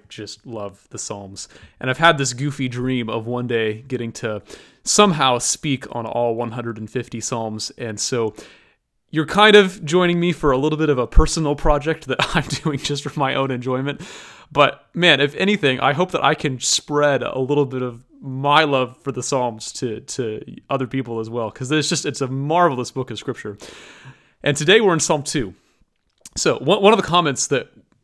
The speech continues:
made, was made yesterday while looking at Psalm one is that many of the Psalms are arranged deliberately. And so it's no accident that Psalm one is at the very beginning of the Psalm book.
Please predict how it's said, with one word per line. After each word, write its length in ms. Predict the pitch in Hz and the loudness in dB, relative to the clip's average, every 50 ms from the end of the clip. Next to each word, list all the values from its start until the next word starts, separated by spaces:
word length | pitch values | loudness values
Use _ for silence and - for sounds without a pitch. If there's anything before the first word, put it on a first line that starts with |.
| _ | _
made, 260 | - 139 139 143 143 135 | -8 -4 -2 -2 -2 -2
was 140 | 135 135 139 | -4 -4 -2
made 160 | 143 139 131 | -2 -2 0
yesterday 380 | 127 147 151 - - 135 131 127 | 2 0 0 0 -2 -2 -2 -2
while 120 | 117 123 | -2 -2
looking 220 | 123 123 - 131 120 | -4 -6 -6 -6 -8
at 80 | 113 | -8
Psalm 280 | - - 139 123 117 117 | -6 -6 -4 -4 -4 -2
one 280 | 123 151 175 147 120 113 | 0 0 2 2 0 -2
is 100 | 113 - | -6 -6
that 220 | 120 - - - | -8 -8 -6 -6
many 240 | 131 135 160 208 262 | -2 0 2 2 2
of 60 | 247 | 2
the 60 | 208 | 0
Psalms 380 | - - 185 160 151 151 135 - | 0 0 0 0 0 0 -2 -2
are 100 | 147 131 | -2 -2
arranged 360 | 127 120 131 127 131 127 - | -2 -2 -4 -4 -6 -6 -8
deliberately. 500 | - 117 107 131 123 123 - - - - _ _ - - - - _ _ _ _ _ _ _ _ _ - | -10 -6 -6 -6 -6 -6 -10 -12 -14 -16 _ _ -20 -20 -20 -20 _ _ _ _ _ _ _ _ _ -10
And 140 | - 131 127 | -8 -6 -4
so 120 | - 160 | -2 -2
it's 140 | 139 131 - | -2 -2 0
no 140 | 165 151 120 | 0 2 4
accident 420 | 143 196 226 - - 117 113 104 | 4 4 4 2 -4 -8 -8 -8
that 80 | - 123 | -6 -6
Psalm 340 | - - - 160 151 139 131 | -4 0 0 0 0 0 0
one 360 | 131 160 196 143 110 104 107 | 0 0 0 0 0 -4 -10
is 180 | - 123 113 | -12 -10 -10
at 80 | 127 123 | -10 -8
the 80 | - 113 | -8 -8
very 220 | 117 135 139 131 | -6 -6 -6 -6
beginning 360 | 120 123 113 127 117 113 110 | -8 -10 -10 -8 -8 -8 -8
of 100 | 107 101 | -12 -12
the 40 | 107 | -10
Psalm 320 | 104 - - 127 123 120 | -10 -8 -8 -8 -8 -8
book. 320 | 107 - - - - - | -10 -14 -16 -18 -20 -20